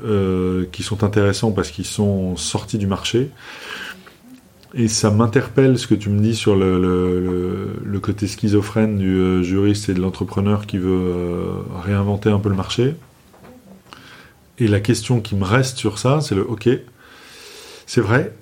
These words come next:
je sais toujours que c'est toujours un peu long au démarrage, ce genre d'exercice-là.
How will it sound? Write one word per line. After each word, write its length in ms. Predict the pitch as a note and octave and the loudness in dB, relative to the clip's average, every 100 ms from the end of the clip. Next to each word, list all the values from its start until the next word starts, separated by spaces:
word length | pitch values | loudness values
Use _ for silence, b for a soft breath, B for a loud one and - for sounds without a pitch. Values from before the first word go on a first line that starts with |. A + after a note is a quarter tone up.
| _ | _
je 120 | - F#2 | -10 -4
sais 220 | - A#2+ | -2 0
toujours 340 | C3+ B2+ C#3+ | -2 0 -2
que 60 | - | -2
c'est 100 | - | -6
toujours 300 | - B2+ C3+ | -4 -2 -2
un 60 | A2+ | 0
peu 160 | A2+ | 0
long 180 | A#2 A2+ | 2 2
au 40 | |
démarrage, 520 | G#2 G2+ G2+ G#2 G#2 G#2 | 2 2 2 0 -2 -4
ce 60 | |
genre 160 | F2+ F#2 | -6 -4
d'exercice-là. 880 | F#2 F#2+ F#2+ - G2 A2+ A2+ C#3 | -2 -4 -6 -8 -6 -2 -2 -2